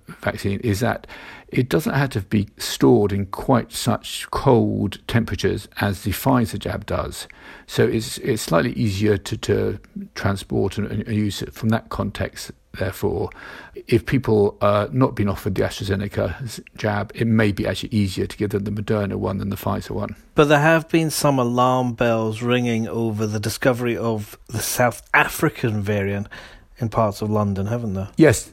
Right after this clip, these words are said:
Speaker 1: so the biggest surge testing we've seen so far is, is now taking place in Lambeth and other parts of London, particularly Wandsworth, in these two borough areas.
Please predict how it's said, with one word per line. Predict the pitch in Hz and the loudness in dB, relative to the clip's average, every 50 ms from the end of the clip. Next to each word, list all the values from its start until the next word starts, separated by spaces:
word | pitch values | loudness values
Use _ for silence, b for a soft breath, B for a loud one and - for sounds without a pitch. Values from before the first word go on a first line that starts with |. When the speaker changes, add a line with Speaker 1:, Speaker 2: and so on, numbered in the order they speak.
| - | -14
Speaker 1:
so | - - - - 147 147 | -10 -6 2 4 4 4
the | 131 127 135 131 131 131 135 131 135 131 131 - - _ _ | 6 6 4 6 6 6 4 4 2 0 -2 -8 -16 _ _
biggest | - 175 147 - 135 117 - - - | 4 4 6 6 2 0 0 -2 -4
surge | - - 151 139 131 123 - - | 2 4 6 6 6 4 2 2
testing | - 123 101 - - 107 | 2 2 2 2 2 0
we've | 107 101 87 | 0 0 0
seen | - - - - 117 110 | -4 -8 -2 0 2 2
so | - - 104 101 | 2 2 0 0
far | - - 113 107 101 95 101 101 - - | 2 2 4 4 4 4 2 0 -4 -4
is, | 117 101 - | -4 -4 -2
is | 110 110 90 | -2 0 0
now | 107 107 101 | 2 2 2
taking | 98 - - 95 87 - 113 107 98 | 0 0 -2 -2 0 0 -2 -2 -2
place | - - - 110 104 98 98 - - - - | -4 -2 0 0 2 0 -2 -4 -6 -10 -8
in | - - 110 104 101 101 101 101 101 101 - - - 107 | 0 2 2 2 2 2 0 0 -2 -2 -4 -8 -10 -6
Lambeth | 117 110 110 110 104 101 98 104 98 92 - - - - - - - | -2 -2 0 0 0 0 0 0 0 -2 -4 -8 -8 -6 -6 -6 -2
and | - 104 98 98 98 98 98 101 101 95 - 104 - | 0 0 0 0 0 0 -2 -2 -2 -4 -6 -10 -2
other | - 127 104 113 | -2 0 0 0
parts | 107 - 110 101 - - | 2 2 2 2 2 0
of | 104 98 | 0 0
London, | 98 98 98 107 101 101 | 2 2 2 0 0 0
particularly | 92 - - - 104 - 107 98 | -2 -4 -6 -6 -2 -2 0 2
Wandsworth, | 104 101 101 98 - 98 98 92 - | 2 0 0 0 -2 -4 -4 -2 0
in | 104 101 | 0 2
these | 101 104 98 | 2 0 0
two | - - 107 98 | 0 0 -2 0
borough | 95 - 104 92 98 101 | 2 2 2 2 2 0
areas. | 101 101 98 95 92 92 - 87 87 98 - - | 0 0 2 2 0 0 -2 -4 -4 -6 -8 -10